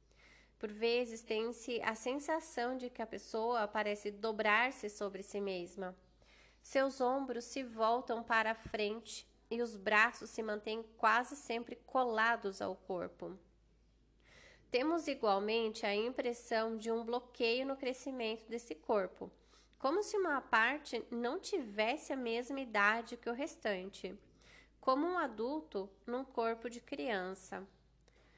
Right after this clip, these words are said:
Quando você vir alguém com um corpo desproporcional, que desperte sua compaixão, pode ter certeza de que essa pessoa sofre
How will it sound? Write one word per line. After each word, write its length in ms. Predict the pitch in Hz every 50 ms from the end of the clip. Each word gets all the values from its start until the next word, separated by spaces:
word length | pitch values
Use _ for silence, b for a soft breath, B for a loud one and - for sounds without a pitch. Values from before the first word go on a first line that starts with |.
| b b b b _
Quando 340 | - 269 262 285 302 311 320
você 380 | 320 330 330 320 330 - 320
vir 240 | 285 254 262 262 254
alguém 480 | 247 226 226 220 214 214 220 226 247 247
com 300 | - - 233 220 220 220
um 40 |
corpo 320 | 214 - 247 226 226 226 233
desproporcional, 1300 | 214 202 220 233 269 285 - - 294 294 285 - 277 269 277 277 - 294 285 285 240 214 190 180 180 196 - b b b b b b _ -
que 100 | - 262
desperte 680 | 240 262 254 - - - - 247 247 254 262 - 254
sua 360 | 247 - - 254 240 226 220
compaixão, 840 | 214 214 - 233 240 247 - 240 240 - - - 214 190 185 185 190 - _ _ _ _
pode 320 | - 226 226 220 220 233
ter 180 | 226 - 226 220
certeza 640 | 220 - - 220 214 - - 247 240 254 262 254 262
de 140 | 247 - 247
que 180 | - - - 240
essa 240 | 220 220 - 214
pessoa 600 | 208 - - - - - - 226 233 240 226 214
sofre 520 | 220 - - - 226 220 233 240 - -